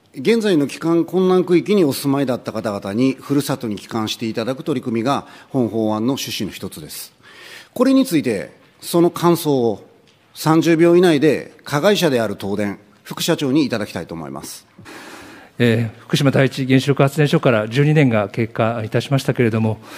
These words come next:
Speaker 2: 今もなお、えー、広く社会の皆様に、えー、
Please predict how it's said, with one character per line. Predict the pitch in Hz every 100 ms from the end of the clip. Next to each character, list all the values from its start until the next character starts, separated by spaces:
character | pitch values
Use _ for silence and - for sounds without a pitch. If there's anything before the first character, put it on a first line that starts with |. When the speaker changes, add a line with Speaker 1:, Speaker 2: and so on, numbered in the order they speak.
| - - -
Speaker 2:
今 | 156 147
も | 139
な | 147
お、 | 127 107 -
え | 120 117
ー、 | 104
広 | 131 -
く |
社 | 123 139
会 | 143 117
の | 107
皆 | 113 127
様 | 139 123
に、 | 113 107 - - - -
え | 113 104 101 98
ー、 | 90